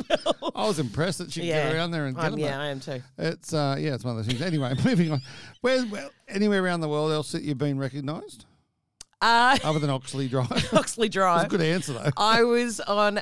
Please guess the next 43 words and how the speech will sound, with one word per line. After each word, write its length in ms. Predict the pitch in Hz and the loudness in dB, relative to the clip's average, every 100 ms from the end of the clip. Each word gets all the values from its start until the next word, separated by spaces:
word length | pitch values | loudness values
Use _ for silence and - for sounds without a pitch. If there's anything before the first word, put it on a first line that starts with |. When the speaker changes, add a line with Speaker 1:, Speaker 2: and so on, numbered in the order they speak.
| - | -2
Speaker 1:
a, 580 | 185 185 185 180 180 175 185 | 0 0 0 -2 -4 -6 -12
so 180 | - 208 | -4 2
I 140 | 202 | 2
went 280 | 190 220 254 | 2 0 -2
on 140 | 196 | -2
a, 200 | 185 170 - | 0 0 -2
a 60 | |
thing 240 | - 190 180 | -6 -6 -4
called 160 | 196 | -4
a 60 | 165 | -6
Kamuka 520 | - 180 170 180 202 | -6 -6 -6 -4 -6
tour, 440 | - - 165 151 - | -6 -4 -2 -2 -4
which 240 | 156 151 | -8 -8
is 160 | 175 165 | -10 -4
like 240 | 160 160 | -4 -2
a 180 | 180 151 | -4 -6
classier 440 | - 170 151 - 156 | -8 -4 -4 -4 -8
version 280 | 143 139 147 | -8 -6 -8
of 100 | - | -8
Kentucky. 540 | 147 131 143 131 110 | -12 -8 -10 -10 -12
Speaker 2:
Nice. 400 | 113 104 127 104 | -8 -8 -8 -10
Kamuka. 260 | - 131 143 | -8 -6 -2
Speaker 1:
Oh, 160 | 170 196 | 0 0
yeah. 160 | 180 185 | 0 0
Speaker 2:
Yeah. 400 | 180 196 143 113 110 - 160 | 0 -2 -2 -4 -8 -8 0
Speaker 1:
Um, 400 | 170 160 165 160 - | 2 2 0 -4 -4
and 560 | 175 170 170 170 156 - - | 0 0 0 -2 -6 -10 -6
<laughs> 480 | 165 - 214 - 196 | -6 -6 -8 -6 -6
it 120 | 202 | -4
was, 260 | 190 180 - - - | -4 -6 -8 -18 -14
we 100 | 190 | -6
were 40 | 185 | 0
meeting 260 | 214 240 | 0 2
in 100 | 220 170 | 0 0
London, 540 | 170 175 165 139 127 - _ _ _ _ - | 0 0 -2 -4 -6 -12 _ _ _ _ -4
and 380 | 160 156 151 151 | 0 2 0 -2
we 160 | 170 165 | -4 -2
met 180 | 190 226 | 0 0
in 100 | 175 | 0
London. 540 | 160 156 156 151 151 - | 0 0 -2 -2 -4 -4
And 160 | 165 165 | -4 -2
so 200 | 185 147 | -2 0
I, 160 | 175 | 0